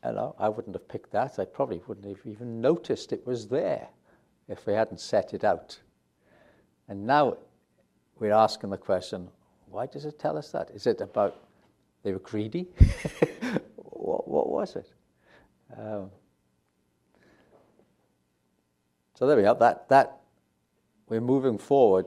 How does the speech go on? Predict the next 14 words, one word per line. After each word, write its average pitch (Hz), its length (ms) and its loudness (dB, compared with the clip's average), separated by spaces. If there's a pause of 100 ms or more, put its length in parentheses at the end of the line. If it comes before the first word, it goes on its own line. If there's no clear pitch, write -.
(140)
And 113 180 -4
then 156 140 0
you 165 80 -2
look 175 140 -2
at 170 100 -6
the 139 60 0
second 170 520 0
half 87 440 4
of 92 120 -4
that 82 240 -4
chapter, - 440 -6
from 110 280 -8
verse 113 320 -6
twelve 123 600 4